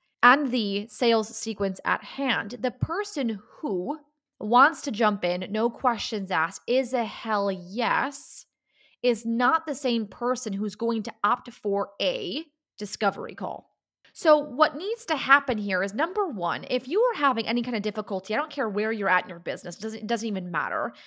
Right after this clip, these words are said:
I want you to look at your sales sequence. What does this look like for you? What is your sales sequence? What is the flow, and how are you moving people from, "Hey,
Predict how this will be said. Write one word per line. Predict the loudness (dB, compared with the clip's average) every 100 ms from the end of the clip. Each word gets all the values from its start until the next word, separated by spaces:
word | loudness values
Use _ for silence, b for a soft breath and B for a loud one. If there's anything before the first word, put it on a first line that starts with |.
| B B
I | 4
want | 6 4 2
you |
to | -2
look | -2 -2 0
at | -2 -2
your | -2 -2
sales | -2 0 0 -2
sequence. | -8 -10 -8 -6 -6 -10 -18 _ _
What | -2 0 0
does | 0 -4
this | -4 -6 -4
look | -6 0
like | -2 -2
for | -4 -4
you? | -4 -6
What | -2 2 2 0
is | -4 -2
your | -4
sales | 0 0 2 0
sequence? | -8 -8 -8 -8 -10
What | -4 -4 -4
is | -6
the | -4 -6 -6
flow, | -8 -2 2 4 4 2
and | -2
how | -2 0
are | 0
you | -2 -4
moving | -2 -2 -2 -4
people | -6 -8 -6 -6 -2
from, | 2 2 -2 b b b b b
"Hey, | 0 2 2 -2 -6